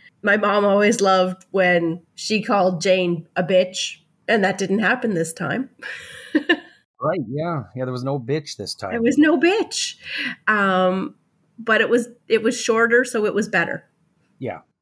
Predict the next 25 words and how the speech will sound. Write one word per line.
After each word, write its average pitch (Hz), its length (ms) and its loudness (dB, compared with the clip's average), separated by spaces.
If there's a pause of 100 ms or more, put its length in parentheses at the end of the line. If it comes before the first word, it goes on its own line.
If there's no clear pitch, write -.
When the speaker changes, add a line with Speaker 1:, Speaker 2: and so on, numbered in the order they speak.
(140)
Speaker 2:
We 165 140 2
now 247 120 2
go 240 140 -4
to 202 80 0
the 175 100 2
Heavyweight 190 680 -2 (100)
Championship. 143 840 -8 (500)
And 208 120 0
this 302 140 -2
is 277 120 -2
done 208 180 0
up 180 160 -2
to 170 80 -2
look 160 160 -2
like 143 120 -2
a 127 40 -4
boxing 117 480 -4
match, 101 280 -8
and 127 100 -4
it's 117 100 -6
Eric 170 300 -2
Idle 123 340 -2
facing 117 460 -2
John 92 260 -8
Belushi. 123 560 -8